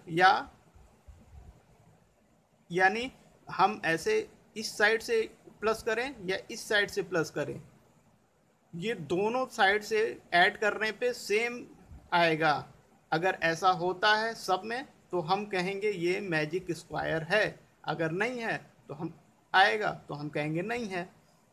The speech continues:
जैसे हमने ऐड किया,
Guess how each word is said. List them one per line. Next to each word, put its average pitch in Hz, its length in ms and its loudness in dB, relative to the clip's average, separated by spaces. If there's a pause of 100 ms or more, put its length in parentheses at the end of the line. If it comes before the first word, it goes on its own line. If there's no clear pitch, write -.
जैसे 202 520 0 (340)
हमने 240 380 -2 (520)
ऐड 202 240 6
किया, 175 460 2